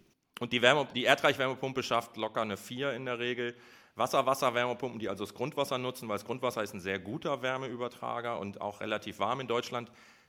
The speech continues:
sollten noch et-, etwas effizienter sein. Da ist die Frage, wie viel Aufwand muss ich treiben, um das Grundwasser aus der Erde zu holen und wieder zurück in die Erde zu bringen. Dafür brauche ich dann wieder elektrische Pumpen. Also da wird der Effizienzvorteil,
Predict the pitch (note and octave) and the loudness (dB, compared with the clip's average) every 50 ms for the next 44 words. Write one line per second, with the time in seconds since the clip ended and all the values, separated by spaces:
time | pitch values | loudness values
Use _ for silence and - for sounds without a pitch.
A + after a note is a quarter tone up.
0 | _ - F#2 G2 G#2 A#2 C#3+ E3 E3 F3 B2+ A#2+ C3+ E3 - - D#3+ E3+ - D3+ | _ -6 0 4 6 6 6 6 2 0 0 2 2 2 2 2 -2 -2 -2 -4
1 | - - D3 - C#3 C3+ - - C3 - C3 - - C3 C3 B2+ C3 B2 - B2 | -2 -2 -2 0 0 -2 0 -2 -4 -6 -6 -4 -4 -4 -2 -2 -2 0 0 0
2 | B2 B2 B2+ B2 - - - A2 A2+ A#2+ A#2+ - A#2+ A2+ - - A2+ A2 A#2 A2+ | 0 0 -2 -6 -8 -2 0 2 2 2 0 -2 -6 -6 -2 2 4 4 4 4
3 | A2+ A2+ G#2+ - - - - - _ _ - F#2+ F#2 F#2 F#2 G2+ B2 - - A#2+ | 2 0 0 -2 -6 -10 -20 -20 _ _ -20 -20 -18 -14 -10 -8 -6 -4 -2 0
4 | - G2 C#3 - - B2 A2+ G2 A2+ A2 A2 - - - G#2 A2+ A#2+ A2+ G#2 G#2 | 2 2 2 2 0 -2 -2 -4 -6 -8 -8 -8 -4 0 2 2 2 0 -2 -4
5 | G2+ G2 - - A#2 G#2+ A#2 A2 A2+ A2 D#2+ F#2 - A#2 - F2 A2+ A#2+ B2 - | -6 -6 -6 -6 -6 -2 -2 -2 -2 -2 -2 -2 -2 -4 -2 -2 -2 -2 -4 -4
6 | - B2 G#2+ A#2+ A#2 A#2+ A#2 A#2 A#2 - G2+ G#2+ G2 G#2+ G#2 G2+ F#2+ - G#2+ F#2 | -6 -6 -4 -4 -4 -4 -4 -4 -8 -8 -10 -10 -8 -6 -6 -6 -6 -6 -8 -8
7 | B2 C3+ - C#3 C3 A#2+ G#2 B2 A#2+ A#2+ - - B2 G#2 G#2+ A#2 A#2 A#2+ A2+ - | -8 -6 -6 -6 -4 -2 0 0 -2 -2 -4 -8 -10 -6 -4 -4 -4 -6 -8 -12
8 | - - - - _ - G2+ G#2 A#2 G2 F#2+ G#2+ A2 G#2+ - A2 G#2+ G2+ A2 G#2 | -18 -20 -20 -14 _ -4 -4 -2 -2 0 2 2 2 2 0 -6 -6 -4 -2 -2
9 | G#2+ F2+ - - - - - G2+ G#2 G2+ G#2 - G2+ - G#2+ G#2+ - A#2 B2 C#3 | -2 -2 -2 -6 -10 -10 -6 -4 -4 -4 -6 -8 -10 -10 -10 -6 -6 -6 -6 -6
10 | - - B2+ A#2+ - - G#2 G#2 G#2 A2 G2 - - - - - - - - _ | -8 -10 -10 -8 -4 -2 -2 0 0 -2 -2 -4 -6 -20 -20 -20 -20 -20 -20 _
11 | _ _ _ - G#2 G#2+ G#2+ B2 B2 B2 B2 A2+ A2+ F#2+ G#2+ - A2 - - A2+ | _ _ _ 0 2 2 2 2 0 2 2 2 4 4 2 0 -4 -2 0 2
12 | A2 C#3 D3+ - - - - - B2 B2 - - A#2+ A2+ A2+ A2+ A#2 A2+ A2+ - | 2 2 0 -4 -8 -8 -4 0 0 0 0 0 0 2 2 2 2 0 -2 -4